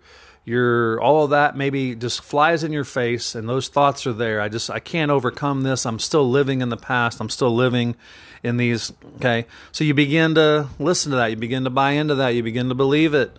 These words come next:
Okay, again, the thoughts and beliefs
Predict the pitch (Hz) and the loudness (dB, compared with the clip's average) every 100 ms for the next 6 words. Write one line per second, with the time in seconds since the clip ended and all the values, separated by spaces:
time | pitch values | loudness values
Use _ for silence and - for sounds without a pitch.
0 | - - 123 120 113 143 135 120 - 160 | -20 -4 0 0 0 0 0 -2 2 4
1 | 185 - - - - 123 120 127 170 214 | 4 2 -8 -12 -10 -6 -2 0 0 0
2 | 139 - - | -2 -4 -8